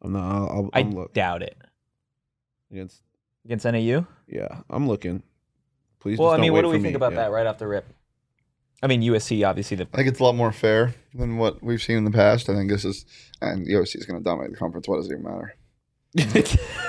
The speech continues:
Speaker 1: Yeah,
Speaker 2: I
Speaker 1: I
Speaker 2: love how you tried to talk yourself into being like, "Yeah, I mean, it's gonna be,"
Speaker 3: I
Speaker 2: yeah.
Speaker 3: think that A S U is gonna win a lot more games than people think, and I think that we're gonna have a lot more fun than people think,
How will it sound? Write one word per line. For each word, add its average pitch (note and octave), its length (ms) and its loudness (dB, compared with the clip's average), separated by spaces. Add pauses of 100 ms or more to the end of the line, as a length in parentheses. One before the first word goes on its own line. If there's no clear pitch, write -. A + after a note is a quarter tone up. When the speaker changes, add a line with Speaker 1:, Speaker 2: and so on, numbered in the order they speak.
Speaker 1:
Yeah, A#2 240 0
Speaker 2:
I G#2+ 280 0
Speaker 1:
I - 20 0
Speaker 2:
love - 160 0
how C4 60 2
you B3+ 180 -2
tried E3 360 0
to E3 100 -2
talk E3+ 340 0
yourself D#3+ 400 2
into D#3 140 -2
being E3 100 2
like, F3+ 140 -2
"Yeah, C4 260 -8
I F#3+ 40 -2
mean, G3+ 140 -2
it's F3+ 80 -8
gonna G3 140 -4
be," F3+ 240 -6
Speaker 3:
I - 80 4
Speaker 2:
yeah. G#3+ 80 0
Speaker 3:
think C#4+ 160 0
that A3 220 2
A E3+ 140 4
S - 120 -2
U E3+ 60 -2
is D3 80 0
gonna D#3 120 4
win C3+ 140 4
a - 20 2
lot B2 160 4
more A2+ 140 -2
games G#2 200 -8
than G2+ 60 -10
people F#2 180 -10
think, F#2 260 -10
and F#2+ 60 -10
I F#2+ 40 -12
think G2+ 140 -6
that G#2 60 2
we're G#2 80 4
gonna G#2 100 0
have G2+ 80 0
a - 20 2
lot G2+ 160 4
more G2+ 140 2
fun G2+ 220 2
than G2 100 2
people G2+ 160 0
think, G2 340 2